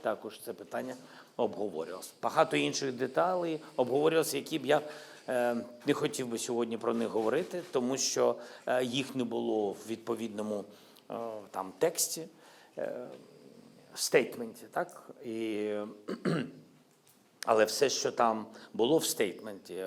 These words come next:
всі ці питання достатньо детально проговорювалися сторонами. Україна також продемонструвала,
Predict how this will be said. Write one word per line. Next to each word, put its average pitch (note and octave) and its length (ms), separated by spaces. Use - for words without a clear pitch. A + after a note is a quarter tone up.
всі - 260
ці A#2 340
питання B2+ 540
достатньо G#2+ 640
детально A#2+ 520
проговорювалися A2 800
сторонами. G#2+ 520
Україна D#3 440
також D#3 340
продемонструвала, B2+ 1080